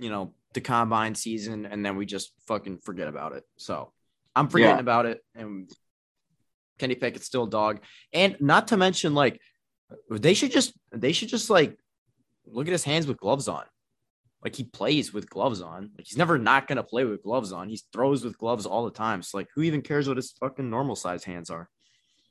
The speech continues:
Speaker 2: Yeah, I, I'm thinking, like, if you wanna give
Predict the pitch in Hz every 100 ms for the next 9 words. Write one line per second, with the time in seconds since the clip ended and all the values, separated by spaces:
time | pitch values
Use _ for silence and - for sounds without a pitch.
0 | _ _ _ _ _ _ - 101 113 104
1 | 98 - 104 117 127 135 _ _ _ 117
2 | 135 185 185 175 135 120 113 _ _ _
3 | _ _ _ _ _ - - 120 131 127
4 | 117 139 165 147 98 117 120 120